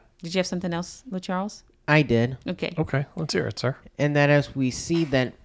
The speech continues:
Speaker 2: he was trusting in, the Lord was able to trust Jesus, and how it was reciprocal, that Jesus himself could trust the Lord and that the Lord could trust Jesus. And that is something very important. Most times we just think it's up to the Lord to be trustable,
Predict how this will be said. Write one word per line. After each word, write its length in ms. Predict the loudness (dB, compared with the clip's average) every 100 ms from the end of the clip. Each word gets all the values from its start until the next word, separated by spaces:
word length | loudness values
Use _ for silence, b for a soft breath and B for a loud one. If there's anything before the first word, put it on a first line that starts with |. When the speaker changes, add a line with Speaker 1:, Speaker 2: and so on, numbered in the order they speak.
| -20 _ _ _
Speaker 2:
he 320 | -6 2 4
was 320 | 4 2 -2 -8
trusting 520 | 4 6 6 2 2
in, 380 | 2 2 0 -6 _
the 100 | 2
Lord 280 | 6 6 8
was 180 | 4 4
able 280 | 4 4
to 120 | 2 -4
trust 380 | 2 4 2
Jesus, 460 | -2 0 0 -2 -2
and 120 | -2
how 220 | 0 4
it 20 | 4
was 180 | 4
reciprocal, 840 | 0 2 2 4 2 0 -2 -2 -6 b b b 2
that 180 | 2 4
Jesus 420 | 2 2 0 -2
himself 560 | -2 0 4 6 4 0
could 160 | -4
trust 400 | 2 4 4 2
the 80 | -2
Lord 320 | 2 4 4
and 120 | 2 0
that 120 | -2
the 100 | 0
Lord 220 | 2 0
could 140 | -2
trust 300 | -6 -4 -6
Jesus. 600 | -2 0 0 -2 -8 -12 -20 b b b -6
And 160 | 2
that 140 | 4 4
is 100 | 2
something 360 | -2 -2 -4
very 260 | 0 2 2
important. 460 | 0 -2 0 0 0
Most 220 | -2 0
times 260 | -2 -2
we 80 | -4
just 260 | -2 -4 -4
think 260 | -6 -2
it's 160 | -4 -2
up 180 | -4 -2
to 80 | -2
the 80 |
Lord 240 | 2 2 0
to 80 | -2
be 340 | 0 0 -4 b b b
trustable, 640 | 4 4 4 0 0 -2